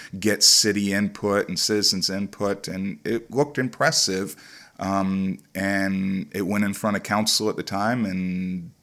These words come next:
they didn't necessarily liked it. They wanted him to go back to the drawing board, and then he came back a couple of years later and wanted to put some apartments on there, and they said, "No way in hell, it's not zoned for that."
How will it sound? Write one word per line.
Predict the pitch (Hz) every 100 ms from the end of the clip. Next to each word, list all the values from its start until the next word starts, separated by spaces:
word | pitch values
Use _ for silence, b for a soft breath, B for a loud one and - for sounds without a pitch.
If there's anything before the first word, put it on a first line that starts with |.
| -
they | 85
didn't | 92 98 98
necessarily | 95 104 107 95
liked | 92 101 110 -
it. | 120 - -
They | 90 90 87 87 87
wanted | 92 95 95 90 - b b b
him | 110
to | 98
go | 95 95
back | 98 104 -
to |
the | 101
drawing | 85 95 101 107
board, | 104 110 127 101
and | 90 87 85 87 B B B B
then | 90
he | 101
came | 104 104 92
back | 101 110
a | 101
couple | 113 98 110
of |
years | 104 104 95
later | 98 101 113 123 120
and | 98
wanted | 98 95
to |
put | - 110
some | - 95
apartments | 85 - 113 - 113 117
on | 113 123
there, | 131
and | 95
they | 95
said, | - 73
"No | 90 104
way | 101 98
in | 92
hell, | 90 110 123
it's | 92 -
not | 87 -
zoned | 90 104 113
for | 110
that." | 113 120 127